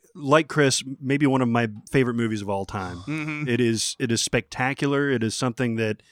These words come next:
Speaker 1: uh, it, it's not always easy to watch, so it's not for everybody, I guess.
Speaker 2: Yeah.
Speaker 1: Um, but, man, if you like Goodfellas, if you like The Godfather, if you like Tarantino, like, it, it can hit every different uh,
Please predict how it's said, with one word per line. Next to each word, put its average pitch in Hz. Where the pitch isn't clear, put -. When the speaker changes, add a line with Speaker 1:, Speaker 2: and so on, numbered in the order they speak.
Speaker 1:
uh, 120
it, 139
it's 139
not 160
always 160
easy 156
to 135
watch, 147
so 147
it's 131
not 143
for 135
everybody, 156
I 160
guess. 160
Speaker 2:
Yeah. 143
Speaker 1:
Um, 117
but, 117
man, 131
if 127
you 190
like 170
Goodfellas, 147
if 110
you 131
like 143
The 131
Godfather, 127
if 110
you 117
like 123
Tarantino, 131
like, 120
it, 165
it 165
can 131
hit 127
every 139
different 127
uh, 101